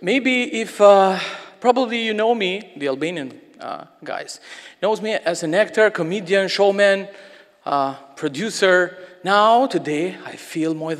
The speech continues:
more than ever like a motivational speaker. So, if you would like to translate my name, why, why are you laughing, guys? Yeah, come on. Yeah, they are laughing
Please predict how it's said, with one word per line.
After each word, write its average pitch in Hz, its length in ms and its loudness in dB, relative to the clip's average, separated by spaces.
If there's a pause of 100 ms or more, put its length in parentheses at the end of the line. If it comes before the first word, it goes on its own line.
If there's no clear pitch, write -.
(100)
more 160 160 -4
than 156 180 -6
ever 175 300 -2
like 147 220 -6
a 160 40 -8
motivational 151 540 -8
speaker. - 340 -10 (640)
So, - 440 -6 (760)
if 240 360 -10
you 233 440 -6 (640)
would 170 240 -2
like 196 340 -2
to 175 220 2
translate 170 540 -4
my 160 140 -10
name, 165 400 -10 (2000)
why, 262 200 -4
why 180 160 -8
are - 20 -8
you 220 100 -6
laughing, 156 360 -12
guys? 156 380 -8 (840)
Yeah, 175 140 -2
come 202 180 -12
on. 208 160 -8 (320)
Yeah, 170 220 -2 (360)
they 180 240 2
are 311 140 6
laughing 262 580 2